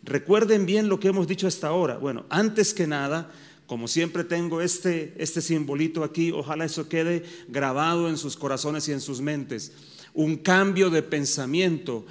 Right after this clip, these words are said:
es la escalera hacia la transformación. Eso es lo que dice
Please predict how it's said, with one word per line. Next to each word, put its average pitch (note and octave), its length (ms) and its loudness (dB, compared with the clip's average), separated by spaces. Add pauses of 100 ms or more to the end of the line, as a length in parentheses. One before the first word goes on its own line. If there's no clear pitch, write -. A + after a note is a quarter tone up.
(180)
es D3 200 0
la D3+ 140 2
escalera C#3+ 800 0
hacia B2+ 280 -4
la B2+ 180 -6
transformación. B2 960 -6
Eso C#3+ 140 -4
es D3 60 -2
lo D3 120 -4
que C#3+ 100 -4
dice E3 380 0